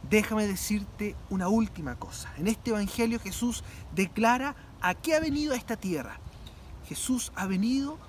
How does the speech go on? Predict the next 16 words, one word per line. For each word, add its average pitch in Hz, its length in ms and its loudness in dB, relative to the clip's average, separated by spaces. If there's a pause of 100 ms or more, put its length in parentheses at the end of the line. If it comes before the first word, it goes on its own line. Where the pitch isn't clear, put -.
(180)
para 160 220 -4
que 160 140 -6
las 165 440 -2
ovejas 233 760 0 (160)
tengan 214 560 2
vida 165 480 0 (400)
y 180 80 -2
la 180 140 2
tengan 269 580 0 (140)
en 220 220 0 (180)
abundancia. 175 1000 -6 (580)
¿Escuchaste - 540 -2
bien? 254 300 4 (640)
Jesús - 640 0 (120)
ha 185 120 -2
venido 240 600 2